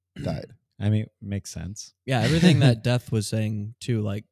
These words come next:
Speaker 3: just, like, putting it in the simplest of terms, like, life can bring great suffering,
Speaker 1: Oh
Speaker 3: but
Speaker 1: my
Speaker 3: eternal
Speaker 1: gosh.
Speaker 3: life, it can bring eternal
Speaker 1: That
Speaker 3: suffering.
Speaker 1: was such a good line.
Speaker 3: <laughs>
Speaker 1: I love that. Yeah.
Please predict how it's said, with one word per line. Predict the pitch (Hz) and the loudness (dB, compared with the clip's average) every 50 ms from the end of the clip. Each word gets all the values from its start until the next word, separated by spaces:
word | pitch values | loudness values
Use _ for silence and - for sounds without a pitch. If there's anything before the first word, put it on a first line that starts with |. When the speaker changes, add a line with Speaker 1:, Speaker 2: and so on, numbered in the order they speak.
| _ _ - | _ _ -6
Speaker 3:
just, | - 117 110 - | -6 -6 -4 -2
like, | 117 110 - | -4 -6 -4
putting | - 127 120 120 117 | -4 -2 -2 0 -2
it | 117 104 | -2 -4
in | - 113 110 | -4 -4 -4
the | 110 107 | -4 -4
simplest | - 117 113 - 113 110 - 110 | -4 -6 -6 -4 -6 -6 -4 -6
of | 104 - | -8 -6
terms, | - 113 110 104 104 | -4 -4 -4 -4 -4
like, | 104 107 - - | -6 -8 -8 -6
life | 110 110 113 107 - - - _ _ _ _ _ _ _ _ | -4 -4 -4 -4 -6 -10 -18 _ _ _ _ _ _ _ _
can | - 117 113 104 | -4 -2 -2 0
bring | 110 110 107 104 | 0 0 0 0
great | 98 113 107 101 101 - | 0 -2 -2 -2 -2 -4
suffering, | - 110 110 - 113 107 107 104 104 107 107 - | -4 -4 -4 -2 -2 -2 -2 -2 -4 -6 -6 0
Speaker 1:
Oh | - 104 | 2 2
Speaker 3:
but | 101 101 | 2 2
Speaker 1:
my | - 202 | 2 0
Speaker 3:
eternal | 180 131 - - 120 117 | 2 2 4 4 4 2
Speaker 1:
gosh. | 110 | 2
Speaker 3:
life, | 110 107 110 110 - _ _ _ - - | 2 0 0 -2 -6 _ _ _ -16 -16
it | - - | -14 -8
can | - 123 113 107 | -6 -6 -4 -4
bring | 110 110 107 | -4 -4 -4
eternal | 101 - 123 123 113 | -4 -4 -2 0 2
Speaker 1:
That | 117 117 127 | 4 4 4
Speaker 3:
suffering. | 131 110 127 | 4 4 2
Speaker 1:
was | 139 117 101 104 | 2 2 2 2
such | 143 127 - - | 2 2 2 0
a | 127 | -2
good | 104 123 120 110 | 0 0 0 0
line. | 110 110 107 107 113 107 110 | 0 0 2 2 2 4 4
Speaker 3:
<laughs> | |
Speaker 1:
I | 113 117 123 | 4 4 4
love | 120 113 110 113 117 110 104 104 | 2 2 2 2 2 2 0 -2
that. | 107 101 101 101 101 - | -2 -2 -2 -4 -6 -8
Yeah. | - 123 110 104 101 95 92 | -8 -6 -4 -4 -4 -4 -4